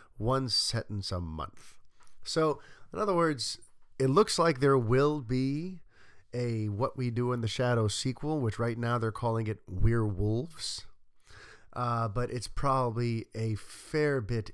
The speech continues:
in the distance. Um, so, all right, so we've discussed what he would like to do, what he's working on. What's something he wouldn't want to do? Well, with the talk of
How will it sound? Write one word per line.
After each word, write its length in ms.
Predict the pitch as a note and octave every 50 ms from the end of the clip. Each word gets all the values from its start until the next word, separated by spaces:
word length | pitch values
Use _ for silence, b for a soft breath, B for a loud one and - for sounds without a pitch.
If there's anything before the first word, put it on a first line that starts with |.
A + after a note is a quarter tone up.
| -
in 260 | - A2 G#2 G2 F#2
the 80 | F2 F2
distance. 880 | D#2 E2+ F#2 - - - - D2+ C2+ - - - - - - - - - B B B B B B B B B B B
Um, 680 | - F2 E2+ D#2+ D2+ D2 D2 C#2+ C#2 C2+ - - - - - - - - - - - - - - - - _ - - - B B B B
so, 260 | - - C3+ B2+ A#2+
all 120 | B2 C3+
right, 160 | C#3 A#2+ F#2+ F2
so 120 | - G#2+
we've 180 | G#2 A#2 A#2+ G#2+
discussed 440 | A#2 A#2 - - E3+ F3 F3+ -
what 160 | - C#3+ C#3+ A2
he 120 | C3+ C#3
would 180 | C3 B2 B2 B2
like 240 | C#3 C#3+ D3+ D3+ -
to 80 | D3+
do, 440 | D3 C3+ D3+ D3+ D#3 E3 F3+ G3+ F#3+ -
what 220 | G#2 G#2+ A#2 A#2
he's 220 | A2 A#2 A2+ G2+
working 460 | G2 G#2 B2 D3 D3+ - - D3+ D3+ D3+
on. 320 | C#3+ D3 D3 D3+ D#3 D3+ B B B B B B B -
What's 220 | - A3 A3+ -
something 440 | - - B3+ A#3+ A#3 - B3 A#3 G#3+
he 260 | - - G#3 F#3 E3+
wouldn't 720 | D3 B2+ A2+ A2+ C3 E3+ - - A#3+ E3 G2+ - - - - - - -
want 280 | - G2 G2 F#2 D#2+ E2
to 60 | E2
do? 440 | D#2 D2+ F#2 F#2 D#2+ C#2+ - - - - B B B B B B B B
Well, 320 | - - D3 D#3+ F2 - - - -
with 280 | - C3+ C#3+ C#3+ - -
the 80 | - -
talk 420 | - - G3+ G#3+ A3 G#3 - -
of 280 | D3+ D3 C#3 A#2+ A#2+